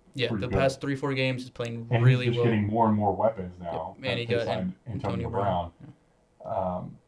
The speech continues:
Speaker 2: and so now they're looking kinda, kinda dangerous
Speaker 1: Yeah.
Speaker 2: for the remainder of the season.
Speaker 1: They look
Speaker 2: So
Speaker 1: pretty
Speaker 2: we'll,
Speaker 1: good.
Speaker 2: we'll see.
Speaker 1: I mean, hopefully it moves, moves forward, and hopefully the Patriots figure it out. But yeah, as of right now, today,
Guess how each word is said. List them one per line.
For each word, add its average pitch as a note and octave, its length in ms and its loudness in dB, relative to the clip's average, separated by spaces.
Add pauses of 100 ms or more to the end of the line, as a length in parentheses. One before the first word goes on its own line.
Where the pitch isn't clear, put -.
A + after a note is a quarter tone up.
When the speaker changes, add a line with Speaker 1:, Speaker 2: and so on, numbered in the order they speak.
(100)
Speaker 2:
and A2 100 -4
so G2+ 160 0
now G2+ 280 2
they're E3 160 0
looking G#2 760 0 (560)
kinda, D3 340 0 (720)
kinda C#3 240 0
dangerous A#2 680 2
Speaker 1:
Yeah. - 80 -2
Speaker 2:
for A#2 100 0
the G#2+ 60 0
remainder G#2+ 300 0
of G2 60 0
the G2 60 0
season. A#2 180 -4
Speaker 1:
They D3+ 120 6
look F#3+ 160 2
Speaker 2:
So G3 60 0
Speaker 1:
pretty G#3+ 240 2
Speaker 2:
we'll, G#3 100 -2
Speaker 1:
good. - 80 0
Speaker 2:
we'll A3+ 80 -2
see. - 140 -4
Speaker 1:
I - 20 2
mean, D#3 160 2
hopefully F3 360 -2
it D#3+ 80 -4
moves, D3+ 260 -8
moves D3 240 0
forward, D#3 340 -2
and B2 80 -8
hopefully D3 320 -2
the B2 60 -10
Patriots E3+ 400 -4
figure B2 180 -8
it A#2 80 -4
out. A#2 160 -4
But A#2+ 100 0
yeah, A#2+ 180 -8 (280)
as C3 160 2
of C3+ 100 4
right C3+ 160 4
now, B2+ 280 2
today, A#2+ 440 0